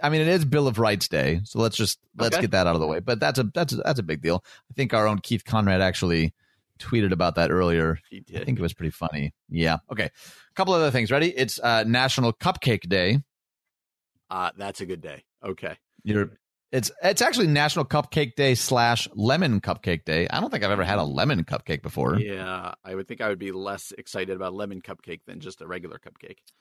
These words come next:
Speaker 1: Agreed. Also, National Wear Your Pearls Day. I know that you're probably donning yours right now. Is that
Speaker 2: Yes.
Speaker 1: correct?
Speaker 2: Celebrating.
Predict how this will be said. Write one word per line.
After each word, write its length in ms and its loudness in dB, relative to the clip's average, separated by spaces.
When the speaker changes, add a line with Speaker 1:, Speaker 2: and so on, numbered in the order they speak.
Speaker 1:
Agreed. 1300 4
Also, 420 2
National 600 2
Wear 260 4
Your 160 2
Pearls 500 2
Day. 420 2
I 80 0
know 120 4
that 80 2
you're 100 2
probably 420 2
donning 440 4
yours 280 2
right 160 2
now. 260 4
Is 60 4
that 140 2
Speaker 2:
Yes. 40 -6
Speaker 1:
correct? 240 -2
Speaker 2:
Celebrating. 580 0